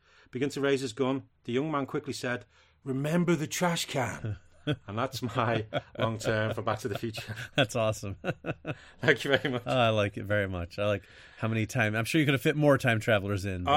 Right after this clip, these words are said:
Speaker 1: I could have had so
Speaker 2: yeah,
Speaker 1: many in there,
Speaker 2: but
Speaker 1: but yes.
Speaker 2: you definitely
Speaker 1: Yeah.
Speaker 2: picked some of the good ones.
Speaker 1: Thank you very much.
Speaker 2: Very nice. Lots of fun.
Speaker 1: <laughs>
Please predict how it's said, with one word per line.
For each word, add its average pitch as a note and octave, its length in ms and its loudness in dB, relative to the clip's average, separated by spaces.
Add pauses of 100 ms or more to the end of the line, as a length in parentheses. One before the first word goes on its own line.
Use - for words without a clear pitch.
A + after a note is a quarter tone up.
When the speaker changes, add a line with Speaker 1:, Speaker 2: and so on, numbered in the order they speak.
(160)
Speaker 1:
I D3+ 40 4
could D3+ 160 0
have C#3 80 -2
had C3 160 2
so B2 220 0
Speaker 2:
yeah, G#2+ 180 4
Speaker 1:
many A#2 140 0
in A2 80 -4
there, G#2+ 160 -2
Speaker 2:
but F#2+ 60 -8
Speaker 1:
but F2+ 80 -10
yes. F2+ 180 -10
Speaker 2:
you A2+ 80 0
definitely B2+ 300 2
Speaker 1:
Yeah. - 40 -4
Speaker 2:
picked B2 140 -4
some A#2 100 -4
of G#2 60 -4
the G2 80 -6
good G2 160 -4
ones. F2 300 -10 (100)
Speaker 1:
Thank A2 180 -4
you G#2+ 60 -8
very F#2+ 140 -4
much. G2 120 -6
Speaker 2:
Very G#2+ 220 0
nice. F#2+ 280 -4
Lots C#3 220 0
of G#2+ 140 -6
fun. F2 260 -6 (240)
Speaker 1:
<laughs> C#3+ 80 -14